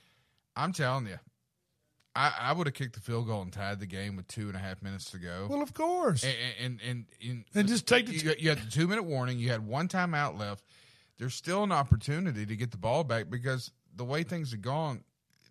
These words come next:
Speaker 1: there's a good possibility the Colts would go three and out.
Speaker 2: Well, I'm telling you, it was,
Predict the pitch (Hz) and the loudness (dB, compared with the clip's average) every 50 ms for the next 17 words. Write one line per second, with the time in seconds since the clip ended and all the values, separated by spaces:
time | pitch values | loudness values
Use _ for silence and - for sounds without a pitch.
0 | - - 156 165 165 151 147 135 165 175 151 - 160 156 151 - 131 147 151 156 | -8 -4 -2 0 0 0 0 0 0 2 4 4 4 4 2 0 -2 -2 0 0
1 | 147 131 110 107 107 - - 143 147 143 - 131 120 123 123 120 - 127 139 139 | -2 -2 -4 -4 -6 -2 -2 -2 -2 -2 -6 -6 -2 -2 -2 -2 -4 -4 -4 -2
2 | 135 131 135 151 170 - - _ - - _ _ _ _ _ _ _ _ _ _ | -2 -2 -4 -4 -6 -8 -12 _ -20 -20 _ _ _ _ _ _ _ _ _ _
3 | _ - - 98 101 101 98 92 - _ - - 104 113 113 - 135 139 139 123 | _ -8 -2 0 0 0 0 -2 -4 _ -2 2 4 4 6 8 8 10 10 10
4 | 117 113 120 127 127 123 117 107 104 | 12 12 10 10 10 10 8 8 8